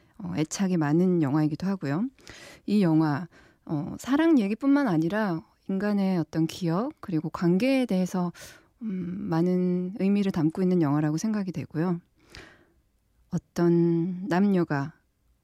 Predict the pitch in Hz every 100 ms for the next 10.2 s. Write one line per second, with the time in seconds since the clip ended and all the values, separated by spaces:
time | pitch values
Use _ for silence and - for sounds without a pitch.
0 | - 175 202 208 180 151 139 143 147 160
1 | 156 156 _ _ _ - - - _ _
2 | _ _ - 202 208 190 - 196 175 185
3 | 156 220 339 214 160 180 202 185 175 170
4 | 170 _ _ _ _ - 208 208 202 220
5 | 220 196 180 170 160 156 147 151 214 254
6 | - 247 208 - 190 180 _ _ - 302
7 | 294 254 202 165 - 214 285 _ - -
8 | - - 208 196 214 196 190 220 220 160
9 | - 214 214 208 202 151 170 196 185 175
10 | 175 175